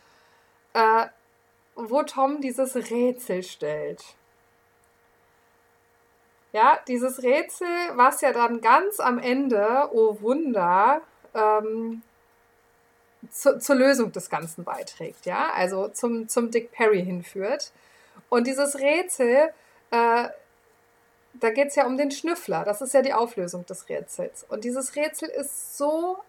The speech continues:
einfach und die fangen halt an, das Rätsel zu besprechen und kommen alle drei nicht da drauf und vor allem Justus nicht. Und dann sagt Justus noch so,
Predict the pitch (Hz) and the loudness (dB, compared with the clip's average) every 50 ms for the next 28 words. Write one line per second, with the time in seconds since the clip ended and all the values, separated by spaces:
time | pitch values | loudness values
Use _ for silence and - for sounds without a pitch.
0 | _ _ 226 220 233 254 269 269 277 - - 190 220 277 269 - - 247 240 220 | _ _ 0 2 2 2 0 -2 -4 -4 -2 0 0 0 -2 -4 -8 -8 -6 -6
1 | 233 233 - - 277 269 277 269 254 247 247 - - 226 240 254 247 - - 269 | -6 -8 -4 -2 -2 -2 0 0 -2 -2 -2 -4 -4 -4 -2 -4 -4 0 0 0
2 | 262 262 - 262 262 - - 220 226 214 - - _ 262 262 294 294 - 240 220 | 0 0 -2 -4 -4 -6 -6 -6 -6 -6 -6 -6 _ 2 2 2 2 -2 -4 -4
3 | 240 302 392 440 - _ _ _ _ _ _ _ _ _ _ _ _ _ _ _ | -4 -4 -6 -8 -12 _ _ _ _ _ _ _ _ _ _ _ _ _ _ _
4 | _ _ _ _ _ _ - 254 269 262 - - - 359 392 392 370 320 - - | _ _ _ _ _ _ -2 -2 -2 -2 -4 2 4 4 4 4 2 -2 -6 -4
5 | - 240 269 320 320 - 269 240 233 254 294 294 277 277 - 185 185 185 175 165 | 0 0 0 0 0 -2 0 2 4 4 4 2 0 -2 -2 -2 -2 -2 0 2
6 | 185 220 - - - - - - - 214 226 233 240 277 320 - - 233 220 220 | 2 0 0 -4 -12 -8 -6 -4 -2 -2 0 0 0 0 0 0 -2 -2 -2 0
7 | - 220 247 240 - 254 240 233 233 240 233 233 - 294 320 320 - 330 311 - | -2 -2 -2 -2 0 0 0 2 2 2 0 0 -2 -4 -4 -4 -4 -6 -4 -2
8 | 294 285 285 - 269 | -2 -2 0 0 -2